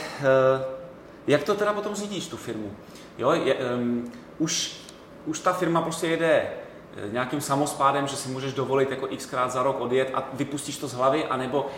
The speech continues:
i na těch dovolených při cestách prostě pracuješ, díváš se na, na, na to, na, na plnění úkolů?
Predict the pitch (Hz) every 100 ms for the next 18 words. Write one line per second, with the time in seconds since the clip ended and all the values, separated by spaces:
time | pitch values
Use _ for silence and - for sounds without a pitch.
0 | - - 127 123 131 123 117 127 127 -
1 | 127 131 - 120 - - 123 120 117 -
2 | 127 113 113 117 120 120 123 120 113 -
3 | 110 117 110 113 110 117 110 113 123 120
4 | 117 117 113 113 113 117 113 110